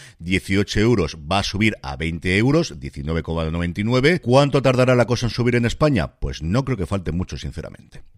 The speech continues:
Y también en la nota de prensa de Netflix anunciaban que han llegado a un acuerdo global de distribución de Skydance Animation, la rama de animación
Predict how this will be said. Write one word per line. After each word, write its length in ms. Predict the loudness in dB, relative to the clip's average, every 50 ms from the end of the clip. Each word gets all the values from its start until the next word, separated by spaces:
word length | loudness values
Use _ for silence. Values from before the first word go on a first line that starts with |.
| _ _ _
Y 120 | 0 4
también 300 | 4 4 6 6 4 6
en 60 | 6
la 60 | 6
nota 220 | 4 4 4 4 4
de 100 | 4 4
prensa 320 | 4 2 -2 2 2 4
de 120 | 4 4 2
Netflix 400 | 2 0 0 0 -2 0 2 2
anunciaban 560 | 2 2 2 0 2 2 4 4 4 2 2
que 120 | 4 4
han 80 | 4 4
llegado 260 | 4 2 2 2 2
a 20 |
un 80 | 4 2
acuerdo 580 | 0 0 0 2 4 6 6 6 4 2 2 2
global 380 | 4 4 4 4 4 4 2
de 80 | 2 0
distribución 680 | 0 -2 -2 -4 -4 -4 -4 0 2 2 2 2 0 -4 -10 -18 -14 -12
de 240 | -2 2 2 4 4
Skydance 680 | 2 0 2 2 4 4 4 4 2 0 -2 -6 -8 -2
Animation, 960 | 2 2 4 4 4 2 2 4 4 4 4 2 0 0 0 0 0 0 0
la 100 | -2 -2
rama 320 | 0 0 0 2 2 2
de 120 | 2 2 0
animación 600 | 0 0 0 -2 -2 -2 0 0 2 2 0